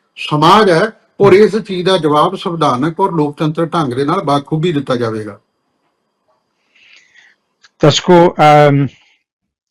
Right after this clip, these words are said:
Speaker 2: ਐਡਵੋਕੇਟ ਰਣਜੀਤ ਕੁਮਾਰ ਜੀ ਨੇ, ਜਿਹੜੇ ਕਿ ਪੰਜਾਬ ਤੋਂ ਨੇ, ਹੁਸ਼ਿਆਰਪੁਰ ਤੋਂ ਨੇ, ਉਹਨਾਂ ਨੇ ਬਹੁਤ ਵਧੀਆ ਤਰੀਕੇ ਨਾਲ ਜਿਹੜੀ ਇਹ, ਇਹਨੂੰ ਬਰੀਫਿੰਗ ਕੀਤਾ ਹੈ, ਕਿਉਂਕਿ ਸਮਾਂ ਜਿਹੜਾ ਇਸ ਸਮੇਂ ਦੇ ਵਿੱਚ ਰਹਿ ਕੇ ਬਹੁਤ ਸਾਰੀਆਂ ਗੱਲਾਂ ਕਰਨੀਆਂ, ਪਰ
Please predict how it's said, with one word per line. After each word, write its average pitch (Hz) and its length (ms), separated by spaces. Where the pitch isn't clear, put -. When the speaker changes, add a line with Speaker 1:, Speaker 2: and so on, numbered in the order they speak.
Speaker 2:
ਐਡਵੋਕੇਟ 143 540
ਰਣਜੀਤ 135 420
ਕੁਮਾਰ 123 280
ਜੀ 120 160
ਨੇ, 120 280
ਜਿਹੜੇ 123 260
ਕਿ 127 320
ਪੰਜਾਬ 117 460
ਤੋਂ 123 180
ਨੇ, 123 220
ਹੁਸ਼ਿਆਰਪੁਰ 110 520
ਤੋਂ 120 180
ਨੇ, 123 160
ਉਹਨਾਂ 135 200
ਨੇ 139 200
ਬਹੁਤ 160 520
ਵਧੀਆ 147 320
ਤਰੀਕੇ 131 340
ਨਾਲ 127 140
ਜਿਹੜੀ 127 460
ਇਹ, 120 240
ਇਹਨੂੰ 117 260
ਬਰੀਫਿੰਗ 117 360
ਕੀਤਾ 113 280
ਹੈ, 113 180
ਕਿਉਂਕਿ 113 300
ਸਮਾਂ 113 380
ਜਿਹੜਾ 117 220
ਇਸ 113 160
ਸਮੇਂ 113 300
ਦੇ 117 80
ਵਿੱਚ 110 260
ਰਹਿ 113 220
ਕੇ 123 80
ਬਹੁਤ 113 240
ਸਾਰੀਆਂ 113 300
ਗੱਲਾਂ 107 300
ਕਰਨੀਆਂ, 117 360
ਪਰ 156 220